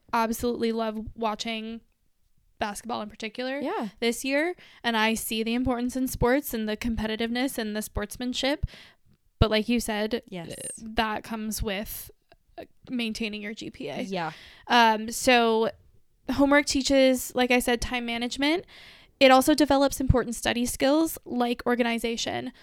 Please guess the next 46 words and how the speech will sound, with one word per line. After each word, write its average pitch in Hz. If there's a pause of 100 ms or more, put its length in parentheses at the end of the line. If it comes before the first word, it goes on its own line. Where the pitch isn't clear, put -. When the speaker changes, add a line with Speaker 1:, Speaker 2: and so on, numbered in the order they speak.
(160)
Speaker 1:
like 240
self-motivation, 233
like 226
independent 233
learning, 226 (240)
things 254
Speaker 2:
Mm-hmm. -
Speaker 1:
that 233 (160)
they 247
need 233 (360)
to, 233 (420)
those 262
skills 240
that 233
they 233
should 226
be 240
developing. 247 (140)
Speaker 2:
That's 240
gonna 277
carry 240
them 277
through 208
the 202
rest 196
of 196
their 190
lives. 165
Speaker 1:
It 262
does. 330
It's -
not 277
just 311
Speaker 2:
All 202
the 254
way 196
through 190
the 185
workforce. 175
Speaker 1:
I 254
don't 240
know. 220
I 240
see 269
it 240
as 220